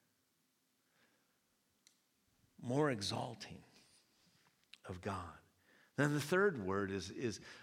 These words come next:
a word that may not be real familiar, trepidation. And it means to be concerned or apprehensive or hesitant, uneasy or nervous, even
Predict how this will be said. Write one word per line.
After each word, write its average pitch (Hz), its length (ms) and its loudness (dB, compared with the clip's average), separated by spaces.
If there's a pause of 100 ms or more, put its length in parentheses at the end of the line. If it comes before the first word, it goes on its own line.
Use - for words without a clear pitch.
(120)
a 120 80 4
word 135 360 6
that 131 280 2
may 180 480 2
not 226 400 2
be 143 160 6
real 135 260 4
familiar, 120 500 0
trepidation. 127 800 -2 (1400)
And 123 420 2 (1400)
it 160 160 2
means 170 360 2
to 143 100 0
be 135 160 2
concerned 143 680 0
or 117 120 4
apprehensive 131 840 2
or 92 100 4
hesitant, 147 580 0 (100)
uneasy 139 600 4
or 101 60 4
nervous, 139 520 4
even 151 480 6